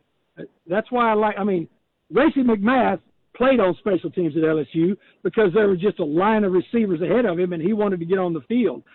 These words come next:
But most guys that, that, that come into this league have not done a lot of special teams work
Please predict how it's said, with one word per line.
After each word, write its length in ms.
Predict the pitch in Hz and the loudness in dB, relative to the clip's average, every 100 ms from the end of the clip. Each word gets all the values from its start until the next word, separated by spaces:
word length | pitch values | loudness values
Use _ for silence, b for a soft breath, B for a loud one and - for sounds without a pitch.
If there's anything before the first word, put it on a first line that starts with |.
| b - | b -2
But 140 | 180 | -2
most 360 | 160 240 349 - | 2 2 2 0
guys 260 | 262 247 170 | 0 0 -2
that, 200 | 180 165 | -6 -4
that, 200 | 180 165 | -4 -4
that 200 | 170 - | -8 -4
come 160 | 214 | -2
into 180 | 226 214 | 0 0
this 160 | 190 175 | -2 -2
league 320 | 180 254 190 - _ | -2 -2 -2 -6 _
have 100 | 214 | -6
not 200 | 262 233 | -4 -2
done 160 | 214 254 | -2 0
a 60 | |
lot 160 | 226 226 | 0 -2
of 60 | 165 | -4
special 280 | 233 214 165 | -6 -6 -6
teams 320 | - 277 269 | -4 -2 -2
work 240 | 143 - | -4 -10